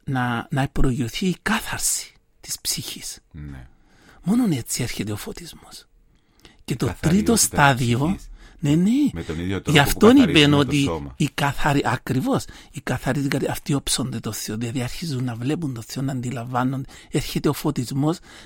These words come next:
Speaker 1: καθαρίζει ο νους. Και το τρίτο στάδιο είναι το στάδιο της αγιότητος. Εισερχόμαστε πλέον στην αγιότητα.
Speaker 2: Μάλιστα.
Speaker 1: Και αυτά είναι δοκιμασμένα.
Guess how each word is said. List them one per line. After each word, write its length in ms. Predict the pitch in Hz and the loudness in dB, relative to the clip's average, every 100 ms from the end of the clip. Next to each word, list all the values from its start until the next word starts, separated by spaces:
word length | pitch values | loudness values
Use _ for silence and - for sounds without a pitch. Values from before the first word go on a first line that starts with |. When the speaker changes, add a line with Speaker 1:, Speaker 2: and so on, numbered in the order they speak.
| - | -8
Speaker 1:
καθαρίζει 640 | - - 131 143 135 143 | -8 -4 0 0 0 0
ο 100 | 123 | 2
νους. 260 | 139 240 - - - - - - | 2 2 0 -14 -20 -20 -20 -10
Και 140 | - | -4
το 140 | 139 135 | -2 0
τρίτο 300 | - 285 180 | 2 2 2
στάδιο 560 | 139 - 208 - 214 247 | -2 -2 -4 -2 -4 -4
είναι 220 | - 180 190 | 0 0 0
το 120 | 170 | -4
στάδιο 360 | - 170 208 | -6 -4 -4
της 180 | 233 - | -4 -6
αγιότητος. 800 | 220 143 185 226 - - - - - - _ | -4 -2 -4 -6 -14 -18 -18 -18 -20 -20 _
Εισερχόμαστε 600 | - 117 - 247 185 - | -10 -8 -8 -6 -6 -6
πλέον 280 | 135 139 240 | -8 -6 -6
στην 220 | - - | -8 -8
αγιότητα. 560 | 214 196 202 - - - _ _ _ _ - | -8 -6 -8 -10 -18 -20 _ _ _ _ -18
Speaker 2:
Μάλιστα. 280 | - - - | -18 -18 -8
Speaker 1:
Και 100 | - | -4
αυτά 200 | - 240 | -2 0
είναι 160 | 254 277 | 2 2
δοκιμασμένα. 720 | 262 311 285 254 330 262 | 2 4 4 4 4 4